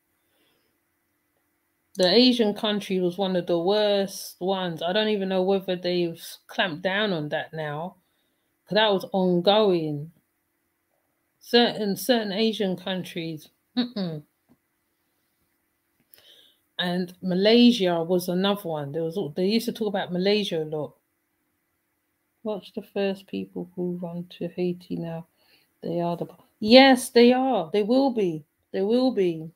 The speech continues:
Definitely. Definitely.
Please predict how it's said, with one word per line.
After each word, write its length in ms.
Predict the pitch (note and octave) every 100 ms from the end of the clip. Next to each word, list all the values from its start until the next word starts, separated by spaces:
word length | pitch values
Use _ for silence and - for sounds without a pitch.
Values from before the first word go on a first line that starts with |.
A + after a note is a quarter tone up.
| _ _ _
Definitely. 800 | F3 A#3 A#3+ G#3+ F#3 C3+ D#3+ C#3+ D3 - - _ _ _ _ _ D3+
Definitely. 880 | G3 G#3 - G3 C#3 E3 D3+ D3